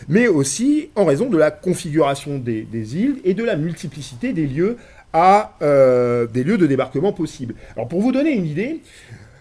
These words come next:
euh, c'est une photo de l'habitation du Buc. Alors, l'habitation du Buc, c'est un, une des grandes plantations de la, de la Martinique, et vous voyez, euh, sur, euh, ici, donc, à, à votre, à votre droite, ce qu'il en reste, euh,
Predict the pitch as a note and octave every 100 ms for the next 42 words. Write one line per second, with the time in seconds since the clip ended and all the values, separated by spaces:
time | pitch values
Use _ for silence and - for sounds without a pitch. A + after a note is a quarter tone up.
0 | _ _ C3+ C#3 F3+ A#3 G3 B3 D#4 G3
1 | E3 F#3 E3+ B3 F#3 F3 E3+ - G#2+ A#2+
2 | F3+ A3 A3 - G#3+ E3+ G3+ D4 D4+ -
3 | F#3+ F3+ D3 C3+ C3+ C#3 B2+ C3 G3 G#3
4 | G3+ F#3+ F3+ - G3+ D#3 B2 A#2 G#2+ A#2+
5 | D3 C#3 B2 - C#3 A#3+ C#4+ - - -
6 | A#2+ E3 G#3+ A#3 A3 A#3 A3+ F3+ D3+ C3+
7 | C3+ - G3+ D3+ D3 - C3+ B2+ B2+ B2
8 | A#2+ A#2 A2+ A2 G#2+ G#2+ A2+ A2 A2+ A2
9 | F#2+ G2 E3 - - C#3+ C#3 C3+ C#3 A#2
10 | A2 G#2+ A#2 A#2+ A#2+ A#2 C3 C#3+ C3 A#2+
11 | D3 B3 C#4+ - - - - - D#3 C#3
12 | D#3+ B3+ E4 - - - - C3+ - E3+